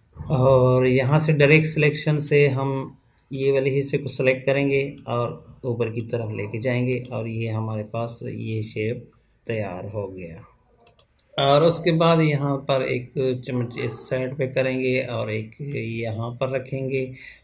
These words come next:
और इनको हम रोटेट कर लेंगे कुछ इस तरह, अ, यहाँ पर,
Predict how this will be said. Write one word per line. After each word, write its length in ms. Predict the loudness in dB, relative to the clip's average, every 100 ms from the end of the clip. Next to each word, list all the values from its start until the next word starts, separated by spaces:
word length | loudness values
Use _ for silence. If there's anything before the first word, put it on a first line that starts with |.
| -8
और 240 | -4 -4 -4
इनको 440 | -8 -8 -6 -4
हम 480 | -4 -4 -6 -6 -10 -20 _ _ _ -10
रोटेट 520 | -4 -4 -2 -4 -4
कर 200 | -4 -6 -4
लेंगे 320 | -6 -6 -8
कुछ 260 | -10 -10 -10
इस 220 | -10 -8
तरह, 240 | -6 -6 -8 -16 _ _ _ _ _ _ _ _ _ _ _ _ _ _ _
अ, 480 | -8 -4 -4 -6 -8 -14 _ _ _ _ _ -8
यहाँ 440 | -4 -4 -4 -6
पर, 320 | -4 -6 -6